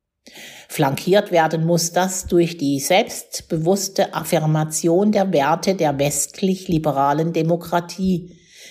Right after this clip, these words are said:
die auch durch narzisstische Identitätspolitik und eine kritiklose Parteinahme für den globalen Süden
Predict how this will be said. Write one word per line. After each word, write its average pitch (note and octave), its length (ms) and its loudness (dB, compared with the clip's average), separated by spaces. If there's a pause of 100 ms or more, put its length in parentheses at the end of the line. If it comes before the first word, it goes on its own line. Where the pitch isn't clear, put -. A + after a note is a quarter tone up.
(140)
die E3 120 0
auch D#3 240 0
durch D3 400 -2
narzisstische D#3 840 -4
Identitätspolitik D#3+ 1700 -2 (120)
und E3+ 240 0
eine D3+ 240 -4
kritiklose G#3 840 0
Parteinahme F#3+ 880 0
für F3+ 240 0
den D#3 460 -2
globalen C#3+ 580 0
Süden F3+ 720 -2